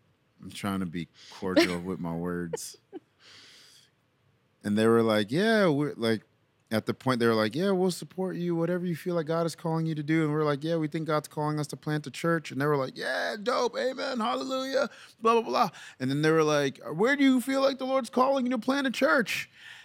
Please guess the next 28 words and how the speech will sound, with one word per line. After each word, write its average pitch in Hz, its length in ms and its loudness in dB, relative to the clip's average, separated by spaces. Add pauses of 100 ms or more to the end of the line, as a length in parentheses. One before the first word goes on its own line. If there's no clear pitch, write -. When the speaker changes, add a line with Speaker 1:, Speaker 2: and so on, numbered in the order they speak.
Speaker 1:
And 131 160 2
we 160 80 8
were 170 80 8
like, 156 160 8 (400)
"Downtown 269 720 8
Memphis." 220 600 4
Speaker 2:
But 226 120 8
hang 247 200 8
on, 208 120 6
we 208 100 4
gotta 214 200 6
back 196 260 4
up 185 180 0
a - 20 -8
little 160 220 -4
bit. 135 320 -4
Speaker 1:
Okay. 95 300 -8 (360)
Speaker 2:
Because 208 840 4 (1200)
at, 208 240 6
when 214 280 4
you 214 120 4
said 254 340 6
that 185 300 8
and, 190 220 0
like, 185 180 2
the 202 80 4
Holy 202 180 6
Spir-, 190 300 4